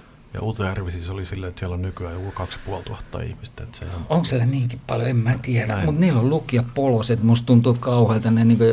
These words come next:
Speaker 2: ensin menee päiväkotiin ja sitten menee ala-asteelle, sitten menee yläasteelle, sitten menee vielä lukioon samassa hemmetin paikassa. Minä olisin toivonut nykyään Utajärvelle se samanlaista kokemusta kuin minä, että menet isolle kylälle ja tapaat kaikkia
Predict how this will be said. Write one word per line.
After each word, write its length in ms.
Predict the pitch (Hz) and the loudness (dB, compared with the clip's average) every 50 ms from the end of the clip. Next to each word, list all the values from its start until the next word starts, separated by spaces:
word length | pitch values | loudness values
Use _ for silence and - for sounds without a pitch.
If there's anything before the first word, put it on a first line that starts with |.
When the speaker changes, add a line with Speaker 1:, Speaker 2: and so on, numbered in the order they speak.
| 117 - - | 2 2 4
Speaker 2:
ensin 300 | 135 120 120 117 127 117 | 6 6 6 6 6 4
menee 220 | 110 107 107 110 107 | 4 4 2 2 2
päiväkotiin 600 | 110 131 127 123 113 117 117 - 110 - 113 107 | 2 2 2 4 2 2 0 0 -2 0 0 0
ja 60 | 101 | 0
sitten 180 | - - 113 | 0 0 2
menee 160 | 107 107 113 113 | 2 4 4 4
ala-asteelle, 480 | 113 113 110 107 107 - - 110 101 | 4 4 2 2 -2 -4 -4 -4 -2
sitten 160 | - 117 110 | 0 2 4
menee 140 | 113 113 113 | 6 6 6
yläasteelle, 520 | 120 123 120 107 98 98 - - 107 98 95 | 6 6 6 6 4 0 -2 -4 -6 -6 -4
sitten 180 | - - 107 | -2 0 0
menee 160 | 107 107 104 98 | 2 2 0 0
vielä 140 | 110 104 104 | 0 0 2
lukioon 640 | 110 113 117 117 120 - - 113 101 95 92 90 85 | 4 4 4 4 4 2 2 4 4 4 4 2 0
samassa 600 | - - - 95 101 104 95 90 - - - 95 | -2 -2 0 2 2 2 2 0 -2 -4 -4 -4
hemmetin 640 | 82 101 104 101 98 98 95 92 - 104 95 87 82 | -2 -2 0 0 0 -2 -2 -4 -4 -6 -6 -6 -4
paikassa. 580 | - 101 98 98 92 - - - - - 92 | -4 -4 -4 -4 -6 -8 -8 -8 -6 -6 -4
Minä 240 | 98 101 101 104 104 | -2 -2 0 0 0
olisin 360 | 104 104 104 92 92 101 101 | 0 0 0 0 0 0 0
toivonut 480 | - 113 107 107 110 107 107 110 - - - - - - - - - - - | 2 2 2 4 2 2 0 0 -4 -10 -16 -16 -16 -16 -16 -18 -20 -8 0
nykyään 680 | - 117 113 107 110 120 120 120 123 120 113 107 110 110 | 2 4 6 8 8 8 8 8 8 8 8 8 6 4
Utajärvelle 460 | 101 87 110 104 101 95 95 98 90 | 4 4 4 4 4 2 2 0 -2
se 100 | 98 95 | -2 -4
samanlaista 560 | - - - 110 110 113 107 95 - - - | -2 0 2 4 4 4 2 2 -2 -6 -6
kokemusta 540 | - - 98 - - 107 95 92 - - 95 | -4 -2 -2 0 2 0 0 0 -2 -4 -4
kuin 120 | 85 98 101 | -2 0 2
minä, 260 | 101 107 104 104 98 | 4 4 4 2 0
että 120 | 95 - - 98 | -2 -4 -6 -4
menet 200 | 95 92 - - | -4 -4 -4 -4
isolle 380 | 104 95 - 101 95 95 92 - - | -4 -2 -2 -4 -4 -4 -6 -8 -8
kylälle 460 | - 104 95 90 92 90 90 92 95 92 | -6 -4 -4 -2 -2 -4 -4 -4 -4 -4
ja 80 | 85 | -4
tapaat 400 | - 90 82 - 90 85 76 - | -6 -8 -6 -4 -4 -6 -6 -8
kaikkia 420 | - - 90 104 - - - 90 | -12 -14 -12 -12 -12 -10 -10 -10